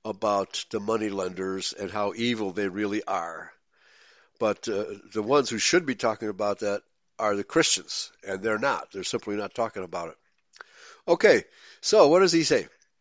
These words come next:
"It will be helpful to first give a brief overview of the various eschatological positions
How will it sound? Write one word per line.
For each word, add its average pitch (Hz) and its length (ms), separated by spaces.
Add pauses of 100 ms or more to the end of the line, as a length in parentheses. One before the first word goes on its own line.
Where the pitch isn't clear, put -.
(1500)
"It 214 120
will 233 120
be 233 140
helpful 240 480
to 185 140
first 214 440
give 185 200
a 147 60
brief 156 420
overview 156 520
of 120 160
the 110 80
various 160 580
eschatological 135 880
positions 123 640